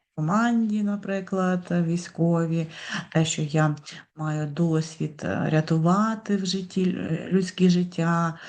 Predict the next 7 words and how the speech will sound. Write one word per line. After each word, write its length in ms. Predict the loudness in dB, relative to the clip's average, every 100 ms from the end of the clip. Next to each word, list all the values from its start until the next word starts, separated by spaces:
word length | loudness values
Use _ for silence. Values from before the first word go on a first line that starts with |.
| -8
Ну, 100 | -4
тобто 400 | -4 -4 -6 -2
тут 180 | -4 4
можна, 240 | 4 6 4
знаєте, 300 | 0 -2 -2
трактувати 560 | -6 -4 0 0 0
залежно 880 | 0 2 4 4 2 0 0 -4